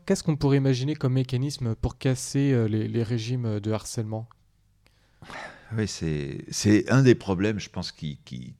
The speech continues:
Speaker 2: qui a motivé aussi, euh, ce livre, parce qu'effectivement, euh, c'est un problème. Euh,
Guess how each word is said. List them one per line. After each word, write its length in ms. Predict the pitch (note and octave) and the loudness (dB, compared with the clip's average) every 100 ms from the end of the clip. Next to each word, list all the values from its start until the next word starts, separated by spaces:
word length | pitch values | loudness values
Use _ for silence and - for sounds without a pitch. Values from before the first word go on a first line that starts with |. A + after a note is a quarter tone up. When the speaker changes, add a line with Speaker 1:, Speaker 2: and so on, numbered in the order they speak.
| _ | _
Speaker 2:
qui 120 | D2+ | -8
a 40 | |
motivé 500 | C#2+ D2 - D2 F2+ | -6 -8 -8 -2 0
aussi, 480 | D2+ C#2+ - E2+ D2 | 0 -2 -2 0 2
euh, 220 | C2 A#1+ | 0 -2
ce 180 | C2 - | -4 -2
livre, 360 | G2 G2+ C2+ C2 - - - | 0 0 -4 -12 -16 -20 -18
parce 180 | C2+ - | -14 -12
qu'effectivement, 920 | - C2 - D#2 - C#2 F#2 F#2 C2+ | -10 -10 -10 -16 -16 -6 -2 0 0
euh, 100 | B1 - - - - _ - | -2 -6 -10 -14 -20 _ -16
c'est 180 | - | -8
un 100 | C#2+ | -6
problème. 280 | - F2 F#2 - - - | -6 -2 -2 -4 -14 -10
Euh, 1080 | - F#2 E2 D#2 D2 C2+ C2 - - - - | 0 2 4 2 0 -2 -4 -6 -8 -10 -10